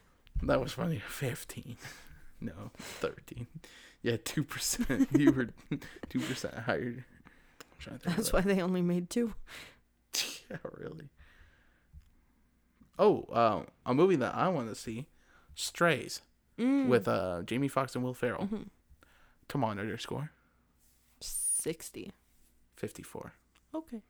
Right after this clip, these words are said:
Speaker 1: Audience score.
Speaker 2: Seventy-five.
Speaker 1: Sixty-nine.
Speaker 2: Hmm.
Speaker 1: Which I kind of somehow expected it to be kinda, like,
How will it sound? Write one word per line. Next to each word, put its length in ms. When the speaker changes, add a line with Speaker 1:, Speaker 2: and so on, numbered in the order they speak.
Speaker 1:
Audience 320
score. 300
Speaker 2:
Seventy-five. 760
Speaker 1:
Sixty-nine. 720
Speaker 2:
Hmm. 140
Speaker 1:
Which 300
I 60
kind 320
of 80
somehow 340
expected 580
it 180
to 60
be 180
kinda, 300
like, 380